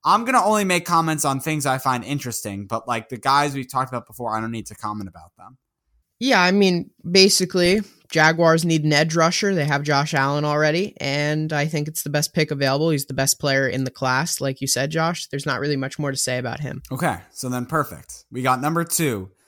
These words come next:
Speaker 1: Another edge, back-to-back. This guy has been climbing up draft boards the past couple months and could be rumored, or is rumored to go number one. But in this mock draft, we have him going number two, and that is Trayvon Walker out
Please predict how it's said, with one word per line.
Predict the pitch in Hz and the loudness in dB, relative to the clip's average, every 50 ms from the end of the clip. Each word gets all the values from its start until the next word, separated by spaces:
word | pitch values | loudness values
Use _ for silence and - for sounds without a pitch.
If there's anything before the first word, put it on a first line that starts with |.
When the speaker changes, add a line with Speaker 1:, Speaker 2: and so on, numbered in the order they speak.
| _ _ _ _ - | _ _ _ _ -6
Speaker 1:
Another | - 139 165 202 214 190 | 0 2 2 2 2 2
edge, | 143 147 131 107 - - - - | 0 0 -2 -2 -4 -6 -8 -4
back-to-back. | - 135 131 139 - - 151 139 151 151 139 107 95 - - _ _ - - - _ _ - | 0 0 0 0 -2 -6 -4 0 2 2 2 2 -2 -6 -14 _ _ -20 -20 -20 _ _ -6
This | 135 135 | -4 -2
guy | - 156 139 143 | 2 4 4 4
has | 147 139 | 4 2
been | - 143 135 | -2 -4 -4
climbing | - 160 151 151 151 151 151 | 0 0 0 0 0 0 -2
up | 143 139 | -2 -2
draft | - 151 139 135 135 135 - - - | -2 0 0 0 0 -2 -4 -10 -12
boards | 127 135 139 139 135 123 - | -6 -4 -4 -4 -4 -4 -6
the | 123 120 | -8 -10
past | - - 131 117 117 113 - | -8 -6 -6 -4 -4 -4 -4
couple | - 117 110 113 107 | -6 -6 -6 -6 -2
months | 117 151 185 208 226 220 - - - - - _ _ _ _ _ _ _ _ _ - | 2 4 4 4 2 0 -4 -6 -6 -8 -12 _ _ _ _ _ _ _ _ _ -8
and | 117 120 120 117 117 113 | -6 -4 -4 -4 -4 -4
could | - 156 156 143 131 | -2 -2 -2 0 0
be | 139 135 131 | -2 -2 0
rumored, | 120 131 131 131 127 123 117 113 - | -2 -2 -2 -2 -2 -2 -4 -4 -2
or | 135 139 127 | -2 -2 0
is | 131 143 151 143 | 0 0 0 0
rumored | 147 151 143 143 131 127 - | 0 0 2 0 0 -2 -2
to | 139 135 123 | -4 -6 -4
go | 123 135 123 120 | -4 -4 -2 -2
number | 117 117 117 110 113 110 | -2 -4 -4 -4 -4 -4
one. | 113 135 165 185 185 185 180 170 _ _ _ _ _ _ _ _ - | 0 2 2 2 2 0 -4 -10 _ _ _ _ _ _ _ _ -2
But | 147 143 | -2 0
in | 139 135 151 | 0 0 -2
this | 180 196 - | -2 -2 -2
mock | - 175 170 165 160 | 0 2 2 2 2
draft, | - 165 147 147 135 | 2 0 0 0 0
we | 147 139 | 0 0
have | 139 135 135 | 0 0 0
him | 139 143 | 0 0
going | 131 127 127 127 131 | 0 0 0 0 0
number | 127 117 113 110 120 120 | 0 0 0 -2 -2 -4
two, | - - - - - 117 113 98 82 - - _ | -2 0 2 4 4 4 2 0 -2 -8 -16 _
and | - 117 | -8 -6
that | 127 120 123 | -4 -4 -4
is | 117 - | -6 -4
Trayvon | - - 185 180 165 175 170 165 156 | -2 -2 -2 0 2 2 2 2 2
Walker | 156 165 170 175 170 - 120 104 92 90 - _ _ _ _ _ _ _ _ _ - | 4 4 4 2 2 -2 -8 -8 -10 -12 -16 _ _ _ _ _ _ _ _ _ 0
out | 139 151 156 - | 2 2 2 0